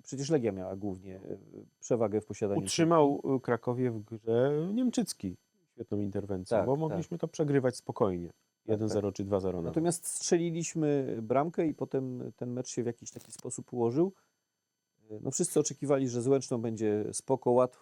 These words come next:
Speaker 1: łatwo jakoś, że jakoś po prostu to się samo wygra, prawda? Że, że ta, e,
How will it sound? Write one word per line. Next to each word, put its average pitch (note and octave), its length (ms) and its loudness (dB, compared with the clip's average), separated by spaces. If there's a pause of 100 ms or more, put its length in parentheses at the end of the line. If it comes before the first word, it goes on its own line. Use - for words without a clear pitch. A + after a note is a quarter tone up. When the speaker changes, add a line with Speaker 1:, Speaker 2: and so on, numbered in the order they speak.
Speaker 1:
łatwo B2 520 2
jakoś, A#2+ 260 0
że C3 140 6
jakoś C#3+ 280 2
po - 120 -10
prostu D#3 320 0
to D3+ 80 0
się C#3+ 180 0 (220)
samo E3 320 6
wygra, A2 340 8
prawda? A2+ 360 2
Że, B2+ 160 2 (240)
że B2+ 160 -12
ta, B2 460 0
e, A2 160 -6